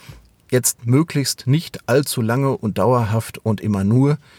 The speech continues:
in deren Nähe aufzuhalten. Also den Freifunkrouter direkt auf dem Nachtschrä-, äh,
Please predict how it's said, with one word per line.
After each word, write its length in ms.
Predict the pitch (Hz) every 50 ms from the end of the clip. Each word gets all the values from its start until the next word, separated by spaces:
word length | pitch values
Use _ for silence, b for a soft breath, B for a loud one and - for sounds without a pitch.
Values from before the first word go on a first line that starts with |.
| b b b
in 140 | - 120 107
deren 300 | 113 113 113 113 107 98
Nähe 400 | 101 107 107 110 107 92 87 - -
aufzuhalten. 800 | - 87 92 - - - 90 90 90 85 85 85 - 71 67 B B B B B B B
Also 180 | - 113 113 117
den 160 | 117 120 117
Freifunkrouter 640 | - - 135 139 - - 135 - - 139 135 - 135
direkt 340 | 120 120 - 123 123 - -
auf 100 | 98 101
dem 120 | 117 113
Nachtschrä-, 400 | 113 131 131 - - - 139 - - _
äh, 340 | - 120 120 117 117 107 104